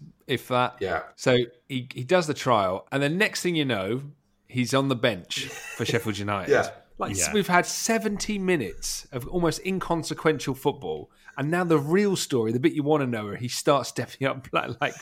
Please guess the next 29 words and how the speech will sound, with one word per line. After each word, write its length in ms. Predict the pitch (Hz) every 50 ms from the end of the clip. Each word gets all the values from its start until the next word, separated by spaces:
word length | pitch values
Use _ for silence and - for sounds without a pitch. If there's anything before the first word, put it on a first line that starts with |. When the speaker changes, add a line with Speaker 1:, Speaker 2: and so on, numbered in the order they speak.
| - _
Speaker 2:
He 80 | - 170
Speaker 1:
playing 280 | 139 135 131 131 127
Speaker 2:
goes 160 | 127 127 120 -
Speaker 1:
at, 40 | 127
like, 100 | 123 117
Speaker 2:
from, 160 | 98 - 120
Speaker 1:
an 100 | 127 127
elite 340 | 127 127 135 139 147 147 135
Speaker 2:
you 80 | 131 127
Speaker 1:
level. 140 | 135 135 127
Speaker 2:
see 200 | - 190 190 196
him 140 | 196 180 170
doing 200 | 165 156 147 139
the 80 | 139 135
trial, 680 | - - 147 120 110 95 87 73 - 78 92 110 - - - - - - - - _
and 100 | - 120
then 100 | 120 120
it 180 | 123 - - - -
hard 480 | - - - 147 131 135 135 135 135 -
cuts 560 | - - 107 90 76 - - - - - - _ - - - - - -
to 160 | - - 117
him 240 | 104 117 113 104 101
being 240 | 107 113 104 98 98
on 140 | 95 95 95
the 60 | 92
bench 300 | 92 92 90 87 82 -
for 120 | - -
Sheffield 420 | - - 95 82 - - 92 87 87
United. 600 | 90 90 87 82 82 80 - - - - - -